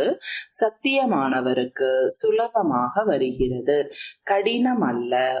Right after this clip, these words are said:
ஒருவேளை இப்பொழுதும் கடினமாகிறது என்றால், சூட்சும எண்ணத்திலோ கனவிலோ ஏதோ உண்மை குறைவு என்பது ஆகும். எங்கு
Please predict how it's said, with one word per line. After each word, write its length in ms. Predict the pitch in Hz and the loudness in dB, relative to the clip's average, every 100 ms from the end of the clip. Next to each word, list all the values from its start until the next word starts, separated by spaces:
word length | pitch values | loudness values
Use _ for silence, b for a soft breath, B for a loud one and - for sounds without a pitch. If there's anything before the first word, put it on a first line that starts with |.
| - | 0
ஒருவேளை 800 | 208 262 262 170 139 135 165 165 131 240 294 B B - | 2 2 2 2 2 2 2 2 2 0 -2 B B -2
இப்பொழுதும் 760 | 247 247 247 214 175 180 196 151 202 - | -2 -2 0 2 2 0 0 0 -2 -4
கடினமாகிறது 1120 | 202 202 226 247 254 190 156 156 170 170 160 165 151 | 0 0 2 0 2 0 0 -2 -2 0 0 2 0
என்றால், 580 | 127 123 127 131 131 131 | 0 -4 -4 -4 -4 -2
சூட்சும 680 | - 226 226 - - 202 202 156 | -2 0 -2 -2 -2 0 0 0
எண்ணத்திலோ 800 | 127 127 139 - 135 123 143 131 180 339 B B B | 2 0 -2 -4 -4 0 2 2 0 -2 B B B
கனவிலோ 760 | - 208 240 254 226 165 170 151 147 196 - 190 | -2 0 0 0 0 2 2 2 0 -2 -2 0
ஏதோ 380 | 214 233 240 254 269 - | 2 0 0 0 0 0
உண்மை 480 | 330 339 185 190 160 139 202 214 | 0 -2 -4 -2 2 2 0 0
குறைவு 640 | 214 208 220 233 233 240 240 226 156 | 0 2 0 -2 -4 -4 0 2 2
என்பது 500 | 139 147 143 139 170 143 | 0 0 0 0 0 0
ஆகும். 540 | 123 123 123 - 180 170 - B B B - | 0 -2 -8 -8 -4 -4 -6 B B B 0
எங்கு 320 | 254 294 349 | 2 2 2